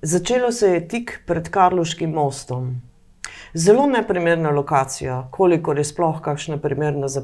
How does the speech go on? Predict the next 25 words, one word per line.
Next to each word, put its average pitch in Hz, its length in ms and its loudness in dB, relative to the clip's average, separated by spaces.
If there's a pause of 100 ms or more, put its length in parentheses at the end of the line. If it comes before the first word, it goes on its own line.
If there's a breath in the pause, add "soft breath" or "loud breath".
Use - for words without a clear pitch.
panični 143 540 -2
napad. 127 460 -6 (720 loud breath)
Karlovški 233 580 4
je 185 80 6
namreč 190 480 0
še 196 120 0
kar 202 200 2
daleč 180 420 4
od 160 140 2
rudniške 175 600 2
pošte, 208 460 0
kamor 165 320 2
je 156 80 2
bila 156 300 2
namenjena, 175 600 0 (100)
in 165 80 -2
skoraj 170 400 0
enako 160 400 -2
daleč 151 400 -2
od 123 80 -6
centra, 190 560 -2
od 147 240 -6
koder 185 240 -2
je 180 140 0
začela 165 340 -2